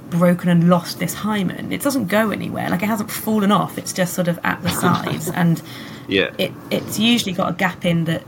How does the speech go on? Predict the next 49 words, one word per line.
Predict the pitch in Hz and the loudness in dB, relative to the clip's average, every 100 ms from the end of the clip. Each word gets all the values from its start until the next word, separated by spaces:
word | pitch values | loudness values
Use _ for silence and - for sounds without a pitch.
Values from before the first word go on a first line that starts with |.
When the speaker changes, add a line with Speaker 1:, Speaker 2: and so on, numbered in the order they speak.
| - | -4
Speaker 1:
will | 180 175 | 2 4
allow | 170 170 170 170 | 4 4 4 2
stuff | - - 170 | 0 -6 -4
to | 170 | -4
come | - 165 | -2 0
in | 160 | 2
and | |
out | 156 156 - | 0 -2 0
anyway, | 175 - - 160 | 0 0 -4 -6
so | - | -4
it | 170 175 | -4 -2
doesn't | 180 175 170 | 0 0 -2
kind | 175 160 | 0 -2
of | - - | -4 -4
disappear. | 175 175 170 170 | -2 -2 -2 -2
It's | 175 | 0
not | 196 185 | -2 -2
like | 175 | -4
a | |
taut | 175 - 190 175 - | -4 -2 -4 -4 -6
drum | - 175 175 | 2 4 4
skin | 170 - - 147 156 | 0 -2 -2 0 -2
that | - 156 160 - - - - - - | 0 0 -2 -10 -18 -18 -18 -10 0
gets, | 175 - - - | 0 0 -8 -4
like, | 170 - - - - - | -2 -2 -4 -18 -16 -6
popped, | - - - - - 185 | 0 0 0 -14 -6 0
you | |
know? | 170 185 240 - | 0 2 0 0
And | 196 - | -2 0
if | - 202 208 | 0 2 4
you | 175 | 4
Speaker 2:
Yeah. | 302 | 4
Speaker 1:
do | |
have | 220 165 - | 2 -2 -2
that, | 78 87 - | -4 -2 -2
like, | 82 - | -2 -4
I | - - - - - - | -10 -16 -20 -20 -12 -4
think | 196 | -2
it's, | 170 | 0
like, | - | -2
one | 160 165 175 | -2 2 4
in | 165 156 | 4 2
ten | - 175 156 | 2 2 2
thousand | 165 165 156 156 151 | 2 0 0 -2 -2
or | - | -2
hundred | - 180 170 - | 0 2 0 -2
thousand | 160 160 160 151 | -2 0 -2 -4
people | - 175 175 160 | -2 -2 -2 -6
have | 160 160 143 | -2 -2 -4